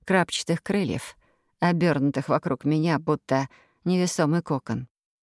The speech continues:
Судя по рассказам, так было дело. Откуда взялись крылья, ни один врач определить так и не смог. У моего близнеца, да, был близнец Генри, крыльев при рождении не оказалось.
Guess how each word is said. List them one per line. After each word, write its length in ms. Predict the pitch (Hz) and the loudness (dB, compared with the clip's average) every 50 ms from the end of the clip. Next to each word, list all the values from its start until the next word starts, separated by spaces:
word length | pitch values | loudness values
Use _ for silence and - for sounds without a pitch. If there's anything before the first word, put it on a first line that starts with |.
| _ _ _ _ _ _ | _ _ _ _ _ _
Судя 360 | - - - 247 302 302 294 | -4 2 2 2 4 2 0
по 120 | - - 196 | 2 4 4
рассказам, 840 | 170 151 - - - - 185 220 247 240 - 247 240 240 254 247 - _ _ _ _ | 4 4 0 -2 -4 -2 0 0 0 0 0 2 2 2 0 -2 -6 _ _ _ _
так 280 | - 226 220 190 147 147 | 2 4 4 4 0 -2
было 280 | 135 143 135 123 131 | -4 -2 0 0 -2
дело. 440 | 139 - - 117 127 127 127 123 - - _ _ _ _ _ _ _ _ _ _ _ _ _ | -2 -2 -2 -2 -2 -2 -2 -6 -8 -12 _ _ _ _ _ _ _ _ _ _ _ _ _
Откуда 460 | - 185 202 - - - 302 302 285 | -2 0 0 0 0 0 2 4 4
взялись 380 | 269 220 190 196 170 165 151 - | 2 4 2 4 2 2 0 0
крылья, 400 | - - 170 185 180 165 165 165 | -2 0 2 2 2 2 2 2
ни 140 | 160 170 185 | 4 4 4
один 340 | 208 208 151 170 175 165 165 | 2 2 2 2 2 2 2
врач 320 | 165 180 202 220 - - | 2 2 0 0 0 -2
определить 540 | 214 - 185 180 147 156 170 165 165 160 - | -2 0 0 -2 0 0 0 0 -2 -2 0
так 240 | - 147 147 - - | -2 -2 -2 0 -2
и 40 | |
не 120 | 143 139 139 | 0 0 0
смог. 440 | - - - 127 127 127 - - - _ _ _ - | -2 -4 -6 -6 -6 -6 -8 -16 -20 _ _ _ 0
У 60 | 165 | 2
моего 320 | 170 165 165 156 160 160 | 4 4 4 4 4 2
близнеца, 760 | 139 151 156 151 147 147 151 143 - - - 175 185 208 214 - _ _ _ _ _ _ | 4 2 0 0 0 0 0 -2 -2 -2 -2 -2 0 -2 -4 -6 _ _ _ _ _ _
да, 260 | - 175 190 160 147 | -2 0 2 0 0
был 240 | 139 - 170 160 147 | 2 2 0 0 0
близнец 520 | - 160 170 165 165 170 170 151 139 - | 0 0 -2 0 0 0 0 0 0 -2
Генри, 480 | 147 151 156 151 139 139 131 139 131 - _ _ _ _ _ | -4 -2 0 2 2 0 0 -4 -8 -10 _ _ _ _ _
крыльев 380 | _ - 208 208 190 170 180 170 | _ 0 2 2 2 2 0 -2
при 140 | - - 196 | 0 -2 0
рождении 500 | 196 196 196 190 165 156 156 143 151 156 | 2 2 0 0 0 0 0 2 2 0
не 120 | 160 165 | 0 0
оказалось. 680 | 165 160 - 170 180 156 147 139 - 139 - - - | -2 0 -2 -2 -2 0 -2 -2 -2 -4 -8 -10 -14